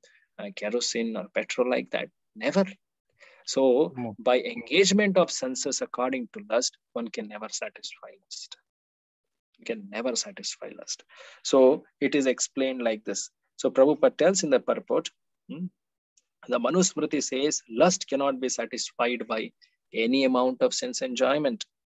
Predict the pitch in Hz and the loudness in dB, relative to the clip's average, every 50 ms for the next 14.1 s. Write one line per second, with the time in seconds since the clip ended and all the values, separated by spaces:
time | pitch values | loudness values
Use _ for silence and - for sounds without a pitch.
0 | _ 117 123 - 185 - _ _ _ _ _ _ - 131 120 117 113 117 117 - | _ -14 -14 -14 -14 -16 _ _ _ _ _ _ -4 0 2 4 4 4 4 6
1 | 151 143 143 135 123 127 143 175 190 196 175 151 - - - - 127 123 127 131 | 6 6 6 6 4 4 6 6 6 6 4 2 0 -2 0 2 4 6 6 6
2 | 127 127 - - 120 120 120 117 123 127 127 - - _ _ _ _ _ _ - | 4 2 -4 -10 -8 -6 -2 -2 -2 -2 -4 -6 -12 _ _ _ _ _ _ -8
3 | 113 117 131 135 - - - 143 143 143 143 139 110 120 117 113 110 104 120 123 | -6 -4 -4 -6 -6 -8 -8 -6 -4 -4 -4 -4 -2 -2 -2 0 2 4 4 6
4 | 131 127 117 107 - _ _ _ _ - - - - 147 165 - - 175 160 156 | 6 6 4 0 -4 _ _ _ _ -8 -4 -2 -2 -2 -2 -2 -2 -2 -2 -2
5 | - - 127 120 123 - - - - 107 101 - - - - 104 107 104 101 98 | -2 -4 -4 -4 -6 -6 -8 -10 -8 -8 -8 -6 -8 -8 -6 -6 -6 -6 -6 -8
6 | _ _ _ _ _ _ _ _ _ _ _ _ _ _ _ _ _ _ _ _ | _ _ _ _ _ _ _ _ _ _ _ _ _ _ _ _ _ _ _ _
7 | _ _ _ _ _ - - - _ _ _ _ _ _ _ _ _ - 135 135 | _ _ _ _ _ -20 -20 -20 _ _ _ _ _ _ _ _ _ -4 0 0
8 | 131 123 135 131 123 - - 131 131 135 131 139 139 139 131 - 123 123 127 - | 2 2 2 2 0 0 0 0 2 2 2 2 2 2 2 0 0 0 -2 -4
9 | - 165 - _ - 131 127 127 120 117 110 104 - - 147 151 131 107 98 - | -8 -8 -8 _ -6 -4 -2 -2 -2 -2 -4 -2 0 2 4 4 4 2 2 0
10 | - - - - _ - - - 185 - _ _ _ _ _ _ - - - 127 | -6 -8 -8 -12 _ -12 -10 -10 -10 -12 _ _ _ _ _ _ -10 -6 -4 -2
11 | 123 123 123 123 127 127 120 123 123 - - - 139 139 151 160 170 175 175 170 | 0 2 2 0 0 0 -2 -2 -4 -4 -4 -6 -4 -4 -2 0 0 0 0 -2
12 | - - 135 131 127 117 - _ _ _ _ _ _ _ - 120 113 - 143 147 | -4 -4 -2 -2 -2 -2 -2 _ _ _ _ _ _ _ -16 -8 -4 -2 -2 0
13 | - 196 190 190 226 226 214 220 208 196 - 139 - 123 117 113 113 110 110 - | 0 2 2 2 2 2 0 0 0 0 -2 -2 -2 -2 -2 -2 -2 -2 -4 -6
14 | 113 113 | -8 -10